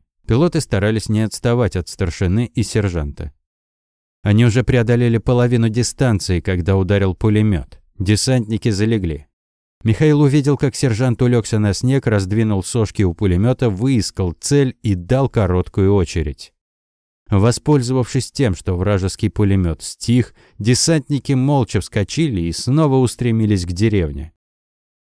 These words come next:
Поняв, что их пулеметная точка подавлена,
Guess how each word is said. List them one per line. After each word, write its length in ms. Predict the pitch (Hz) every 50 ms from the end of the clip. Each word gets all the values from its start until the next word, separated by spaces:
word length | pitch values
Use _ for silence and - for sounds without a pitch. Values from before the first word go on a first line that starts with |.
| _
Поняв, 360 | - 95 90 92 101 107 101 -
что 160 | - - 107
их 140 | 101 - -
пулеметная 640 | - 104 101 101 101 104 104 - - 101 98 101
точка 380 | 95 - 120 101 - - - 98
подавлена, 720 | - - 95 85 87 120 131 117 98 87 78 73 67